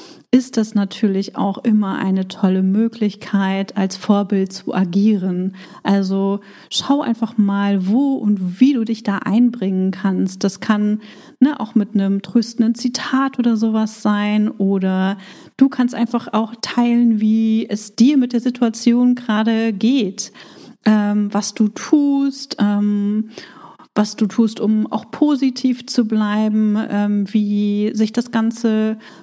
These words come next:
vielleicht auch, ähm, in deinem Business bemerkbar macht. Also damit meine ich jetzt nicht, ähm, in Zahlen oder so, ähm, sondern eher im Team.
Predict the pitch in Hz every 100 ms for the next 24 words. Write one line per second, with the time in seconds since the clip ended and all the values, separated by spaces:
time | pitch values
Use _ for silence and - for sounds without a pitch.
0 | - - 220 208 214 214 - 214 220 214
1 | - 214 208 226 214 214 214 214 311 -
2 | 233 226 - 208 202 220 302 - 202 196
3 | 202 - 202 202 202 196 233 208 208 214
4 | 208 - 208 208 - - 196 196 208 208
5 | - 214 247 254 240 208 202 196 208 208
6 | 208 - 202 196 202 190 196 196 - 202
7 | 202 208 202 - 277 247 208